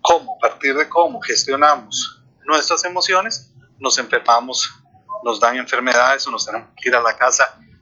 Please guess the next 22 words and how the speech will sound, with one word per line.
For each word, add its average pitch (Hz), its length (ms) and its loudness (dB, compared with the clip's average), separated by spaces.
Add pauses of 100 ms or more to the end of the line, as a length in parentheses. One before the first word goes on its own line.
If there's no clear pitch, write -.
(140)
lamentablemente. 113 840 -4
Entonces, - 520 0
todo 170 260 6
esto 175 200 0
lo 175 80 6
arribamos 170 500 0
a 131 120 0
partir - 380 -2
de 143 120 2
qué, 139 200 0
Sergio? 156 360 -4 (1000)
De 190 60 -6
la 190 100 4
necesidad 170 800 0
expresada 147 920 0
por 180 260 0
parte 135 260 0
de 143 60 0
las 143 120 0
organizaciones 151 1200 -2
que 131 120 -2
necesitan 117 680 -2